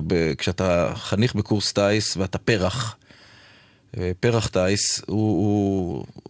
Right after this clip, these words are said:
הוא רגע של שינוי מאוד מהותי, בצורה שמסתכלים עליך, אז מסתכלים עליך, אז מצפים ממך לאיזושהי התנהגות, והציפייה הזאת בעצם מגדלת נער צעיר, והופכת נער צעיר ל-, לבן אדם אחראי, אה,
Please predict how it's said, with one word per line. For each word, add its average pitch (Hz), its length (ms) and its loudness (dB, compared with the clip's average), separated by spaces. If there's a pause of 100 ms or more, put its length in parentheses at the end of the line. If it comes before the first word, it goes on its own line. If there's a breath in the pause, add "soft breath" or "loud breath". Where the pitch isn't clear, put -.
(120)
הוא - 180 -10
רגע 135 160 0
של 123 140 -2
שינוי 123 640 4
מאוד 107 340 4
מהותי, 110 440 4
בצורה 113 360 0
שמסתכלים 127 640 2
עליך, 98 260 2
אז 90 180 0
מסתכלים 127 460 -2
עליך, 104 260 0
אז 95 280 0 (400 loud breath)
מצפים 113 440 2
ממך 107 300 2
לאיזושהי 98 300 2
התנהגות, 104 480 0
והציפייה 113 480 0
הזאת 123 360 -2 (640 soft breath)
בעצם - 360 -2
מגדלת 113 520 2
נער 127 260 4
צעיר, 123 420 2
והופכת 110 520 0
נער 127 180 2
צעיר 135 380 2
ל-, 107 100 4 (800 soft breath)
לבן 95 300 0
אדם 113 340 4
אחראי, 101 600 2 (840 soft breath)
אה, 101 40 -2